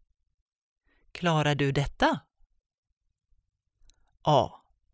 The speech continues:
Nio tjugoett. Vad pekar siffrorna på i tanden?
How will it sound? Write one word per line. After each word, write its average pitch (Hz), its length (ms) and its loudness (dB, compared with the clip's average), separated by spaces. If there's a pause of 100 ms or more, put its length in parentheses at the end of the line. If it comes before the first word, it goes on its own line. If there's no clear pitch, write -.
(600)
Nio 220 400 2
tjugoett. - 880 -2 (1040)
Vad 262 460 2
pekar 156 560 0
siffrorna 180 680 -2
på 294 320 0
i 147 180 -2
tanden? 214 720 0